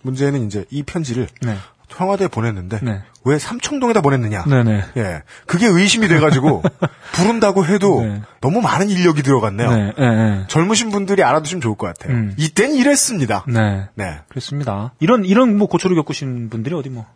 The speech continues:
Speaker 1: 네.
Speaker 2: 정말 많으셨겠죠?
Speaker 1: 그 몇 년 뒤에
Speaker 2: 네.
Speaker 1: 서울에 봄이 오면
Speaker 2: 음.
Speaker 1: 정말이지 거의 온 서울 시내가 최루탄 연기로 가득했습니다.
Speaker 2: 네네.
Speaker 1: 네.
Speaker 2: 음.
Speaker 1: 저는 뭐 제가 살던 강남구 역삼동에는 대학교가 있어봐야 몇 개나 있다고.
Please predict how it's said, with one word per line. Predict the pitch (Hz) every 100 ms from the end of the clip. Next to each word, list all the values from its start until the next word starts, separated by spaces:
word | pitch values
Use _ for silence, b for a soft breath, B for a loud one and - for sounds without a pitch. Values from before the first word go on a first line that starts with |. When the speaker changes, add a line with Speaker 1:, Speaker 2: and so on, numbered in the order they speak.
| _ -
Speaker 1:
네. | 104 123
Speaker 2:
정말 | 127 117
많으셨겠죠? | 101 92 95 - 175 _ -
Speaker 1:
그 | -
몇 | 160
년 | 196 170
뒤에 | 135 151 87
Speaker 2:
네. | 127
Speaker 1:
서울에 | 196 208
봄이 | - 135 160
오면 | 113 139 107 78
Speaker 2:
음. | 113 104 98 92
Speaker 1:
정말이지 | 135 160 143 127 143 82
거의 | - 139 185
온 | 120 165 220
서울 | 214 202
시내가 | 170 123 123 123
최루탄 | 202 214 254
연기로 | 135 190
가득했습니다. | - - - 180 202 208
Speaker 2:
네네. | 127 123 113 107 107 -
Speaker 1:
네. | 156 101 82 135
Speaker 2:
음. | 113 98 98
Speaker 1:
저는 | 196 214
뭐 | 180
제가 | 170 196
살던 | 202 185
강남구 | 151 151 190 143
역삼동에는 | 160 165 165 143 120
대학교가 | 160 - 156
있어봐야 | 117 160 147
몇 | 117
개나 | 170 165
있다고. | 123 104 87